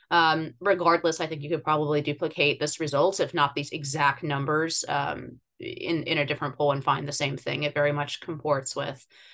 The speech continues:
I think, what we observe around, uh, around us, as Emily noted. So, um, I, I, I think that basically those, those poll numbers, um,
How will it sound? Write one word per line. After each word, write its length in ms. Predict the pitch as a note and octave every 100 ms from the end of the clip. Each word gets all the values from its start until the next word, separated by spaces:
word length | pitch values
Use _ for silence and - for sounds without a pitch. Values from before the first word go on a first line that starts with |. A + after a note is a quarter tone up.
| -
I 60 | E3+
think, 180 | E3+ E3
what 120 | D3
we 100 | D3+
observe 420 | C#3 C#3 C3+ C3
around, 360 | C3+ C3+ C3+ C3+ -
uh, 160 | C#3+ C3+
around 220 | D3+ D3
us, 120 | C3+
as 120 | B2
Emily 300 | C#3+ C3+ C3+
noted. 380 | C3+ C#3 D3+ -
So, 360 | - D3 C3+ C#3 - - -
um, 400 | D#3+ D#3+ D3 E3 _ _ _ -
I, 100 | D#3
I, 180 | - D3+ F3
I 40 |
think 220 | F3 F3 - D#3+ D3+ _
that 200 | F3 D3+
basically 420 | D#3 D3+ D3 D3 C#3+
those, 220 | C#3+ C3
those 200 | D#3 C#3+
poll 180 | - D#3
numbers, 560 | C#3+ C#3 C3+ C3+ - -
um, 520 | C#3+ B2+ C3+ C#3+